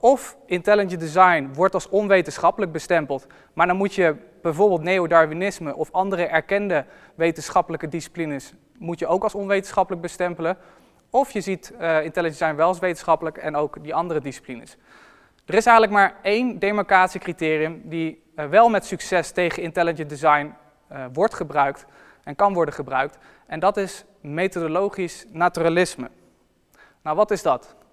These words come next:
Dat is ook precies trouwens hetgeen wat tegen intelligent design is gebruikt in de rechtszaak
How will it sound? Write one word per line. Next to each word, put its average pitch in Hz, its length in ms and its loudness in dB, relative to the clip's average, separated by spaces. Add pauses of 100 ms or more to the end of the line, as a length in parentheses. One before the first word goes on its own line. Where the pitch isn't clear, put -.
(160)
Dat 175 180 -2
is 196 120 -4
ook - 200 -2
precies 214 380 -8
trouwens 180 360 4
hetgeen 170 380 -2
wat 156 200 2
tegen 165 440 -2
intelligent 160 440 -4
design 151 360 0
is 160 120 -12
gebruikt 143 440 -2
in 160 140 -8
de 156 80 -2
rechtszaak 143 560 -2